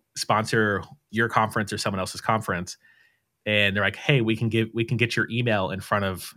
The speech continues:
you know, twenty thousand of our Twitter followers." And I'm like, "Oh, that's cool. But GitHub has two million Twitter followers." So, like, what are we, what are we really asking for here? That's not, you're not selling me on anything.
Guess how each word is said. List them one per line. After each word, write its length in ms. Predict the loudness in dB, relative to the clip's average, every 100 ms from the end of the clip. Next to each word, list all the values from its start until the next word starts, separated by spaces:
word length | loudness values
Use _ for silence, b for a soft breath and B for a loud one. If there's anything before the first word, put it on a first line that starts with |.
| -6
you 100 | -4
know, 320 | -2 -4 -6
twenty 320 | -10 -4 -2 0
thousand 340 | 2 2 0
of 100 | -4
our 80 | -4
Twitter 260 | -2 -2 0
followers." 500 | -2 -4 -4 -8 -12 b b b b
And 100 | -2
I'm 80 | 0
like, 200 | 0 0
"Oh, 200 | 2 2
that's 160 | 2 0
cool. 240 | 2 2
But 340 | 4 2 2 -6
GitHub 240 | -2 2 2
has 120 | 0
two 140 | 0
million 280 | 0 0 -2
Twitter 240 | -6 -10
followers." 360 | -8 -10 -10 -8
So, 180 | -2 0
like, 260 | 0 -2 _ _ _ -4
what 100 | 0
are 60 | 0
we, 140 | 0
what 180 | -2 -2
are 60 |
we 60 | 0
really 220 | 0 0
asking 300 | 0 0 -6
for 180 | -8 -12
here? 280 | -10 -10 -12 _ _ -4
That's 180 | -2
not, 200 | 0 -2 -4 -16 _ _ _ _
you're 100 | 2
not 160 | 2 4
selling 240 | 4 4
me 100 | 2
on 120 | 2
anything. 420 | 0 0 0 -2